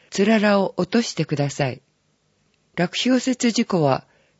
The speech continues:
気温がマイナス三度から三度程度で発生しやすいので、暖かい日は特に注意してください。落氷雪後にすること。落氷雪があったときは、直ちに事故がないか確認し、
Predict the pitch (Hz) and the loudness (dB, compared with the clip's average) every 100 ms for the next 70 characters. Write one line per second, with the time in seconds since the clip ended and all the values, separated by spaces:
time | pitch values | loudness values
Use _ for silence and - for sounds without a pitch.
0 | - 208 220 214 202 190 - - 175 226 | -2 2 4 4 4 2 0 -2 0 2
1 | 226 220 - 180 240 240 233 170 160 147 | 2 -2 -4 -4 0 2 2 0 0 0
2 | 131 - - 208 226 233 - 233 185 156 | -2 -4 -2 0 0 0 0 0 2 0
3 | 143 139 147 - - 202 - 190 185 - | 0 0 -4 -4 -4 -2 0 -2 -2 0
4 | 175 147 131 127 117 _ _ _ - - | 0 2 0 -2 -6 _ _ _ -6 0
5 | 208 233 247 240 240 165 147 127 - 196 | 2 2 2 0 0 0 0 0 -4 0
6 | 254 220 147 - 220 202 - 147 139 139 | 4 4 2 -2 -2 -2 -2 -4 -2 -6
7 | 139 147 117 127 _ _ _ _ _ _ | -4 -6 -6 -10 _ _ _ _ _ _
8 | _ _ - 170 - - 254 240 247 240 | _ _ -4 -2 -2 0 0 2 -2 0
9 | 226 226 214 - 185 185 175 147 139 - | 2 2 2 0 -2 0 0 0 -2 -4
10 | _ _ _ _ _ _ - 180 - - | _ _ _ _ _ _ -2 -2 -2 0
11 | 262 247 247 - 165 160 - 196 - 180 | 0 0 -2 -2 0 0 0 -2 -2 -4
12 | - 143 143 120 120 _ _ _ - 220 | -4 -4 -2 -2 -2 _ _ _ -2 2
13 | 254 - 170 160 - - 180 247 208 156 | 2 0 2 2 2 -2 0 4 4 4
14 | 135 196 180 - 131 - 147 - 196 196 | 2 2 2 0 -4 -4 -6 4 4 4
15 | 185 - 160 - | 2 0 -2 -4